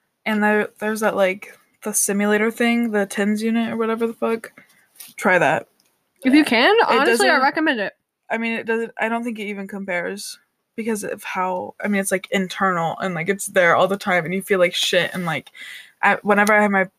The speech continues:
Speaker 1: when I'm on my period and I'm in class, like, you can probably see it on my face because I'm, like, fucking, like, clenching my
Speaker 2: Wincing?
Speaker 1: Yeah, I'm, like, wincing and, like, my teeth are clenched. You can, like, tell <laughs> that I'm, like, in pain. Like, I just got shot, dude. Like, it hurts.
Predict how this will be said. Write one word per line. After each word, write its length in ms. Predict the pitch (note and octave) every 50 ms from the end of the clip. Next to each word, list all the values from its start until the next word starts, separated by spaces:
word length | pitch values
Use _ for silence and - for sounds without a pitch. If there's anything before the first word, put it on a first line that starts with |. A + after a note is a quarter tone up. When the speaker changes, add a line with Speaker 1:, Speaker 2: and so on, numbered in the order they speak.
| _ _ -
Speaker 1:
when 100 | G3+ G3
I'm 80 | G3 G#3
on 140 | G3+ G3+ G3+
my 80 | G3+
period 320 | G3+ - G3 F#3 F#3+ G3 G3
and 80 | F#3+
I'm 100 | F3+ F#3 F#3
in 100 | F#3+ G3
class, 360 | - F#3+ D#3+ E3+ G3+ G#3+ -
like, 120 | A3 G#3+
you 120 | G3+ G#3 G3+
can 200 | A#3 A#3 A3 -
probably 260 | A#3 A3+ A3 A#3 A3
see 220 | - - G3 F#3+
it 40 | F3+
on 60 | A#2 F#3
my 120 | F3+ F#3
face 300 | F#3 - F3+ F3 F#3 -
because 240 | - G#3 A3+ G#3 G3
I'm, 120 | F#3+ F#3+ F#3
like, 220 | F3 E3+ - -
fucking, 340 | - - G#3+ G#3+ G#3+ G#3+ G#3+
like, 200 | G3+ G3 F#3+ -
clenching 320 | - - A#3 A3+ A#3 G#3+ A#3
my 60 | A#3+ B3
Speaker 2:
Wincing? 420 | C4 D4 C4 B3 B3+ C#4 D4 D#4 - -
Speaker 1:
Yeah, 180 | A3+ A#3 G#3+ A3
I'm, 60 | G#3+
like, 140 | A3+ A3 G#3
wincing 520 | G#3+ G3+ G3 G#3 G#3+ A3 G#3 - A#3 A3+
and, 80 | A3+ A3
like, 120 | A3 G#3+
my 100 | G#3 G#3+ G#3+
teeth 220 | G#3 - A#3 G#3
are 80 | G#3+ G#3+
clenched. 420 | - - A3+ G#3+ G#3 - - -
You 60 | G#3+
can, 140 | G#3 C4 A#3+
like, 180 | A#3+ A3+ G#3 - -
tell 280 | - - F#3 F3+ F#3+
<laughs> 0 |
that 140 | A#3+ - -
I'm, 160 | B3+ A#3 B3+
like, 280 | C4+ B3 B3+ C4+ - - _ _ _ _ -
in 280 | - B3 B3+ D4 D4 - _ - - -
pain. 260 | - A3+ A3+ A3+ C#4 - - - - - B4+ -
Like, 120 | F4+ E4+ C#4
I 80 | C4
just 140 | B3+ C#4 C4 C4
got 220 | B3 A3 - C4+
shot, 600 | - - - - - A#3 G3+ F#3 F#3+ G3 F#3 G3+
dude. 320 | G#3 A#3 A3 G#3+ G#3+ A3 A3
Like, 140 | A3+ A#3 A#3
it 160 | A3+ G#3+ A3+ - - - - - - -
hurts. 600 | A3 G3+ G3 F#3 E3+ - - - - - - -